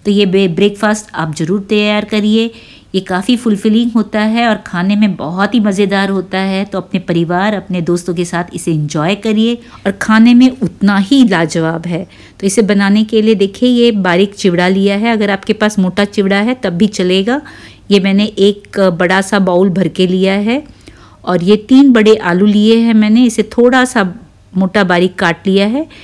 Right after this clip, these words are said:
इसे आप अपने मनचाहे शेप में काट सकते हैं। ये मैंने ताज़ी मटर ली है, आप फ्रोज़न मटर भी ले सकती हैं। एक कटोरी भर के ली है, सात से आठ कलियां लहसुन की।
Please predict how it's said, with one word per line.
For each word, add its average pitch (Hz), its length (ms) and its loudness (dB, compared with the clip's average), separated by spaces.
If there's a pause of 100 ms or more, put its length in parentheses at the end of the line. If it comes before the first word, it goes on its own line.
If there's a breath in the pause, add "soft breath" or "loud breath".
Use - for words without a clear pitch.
(220 loud breath)
इसे 220 160 0
आप 220 120 0
अपने 214 200 2
मनचाहे 202 440 2
शेप 190 240 -2
में 190 120 0
काट 170 300 -4
सकते 208 420 -2
हैं। 254 220 0 (420 loud breath)
ये 220 100 6
मैंने 226 260 4
ताज़ी 208 360 2
मटर 196 340 2
ली 214 240 2
है, 269 160 2
आप 202 180 -6
फ्रोज़न 196 340 2
मटर 196 220 0
भी 214 140 2
ले 185 180 2
सकती 202 420 -4
हैं। 233 220 0
एक 196 240 -4
कटोरी 190 340 0
भर 170 200 -6
के 185 160 0
ली 202 220 0
है, 254 200 -2 (380 loud breath)
सात 190 260 -2
से 208 180 0
आठ 190 360 -4
कलियां 190 320 0
लहसुन 185 420 0
की। 254 280 0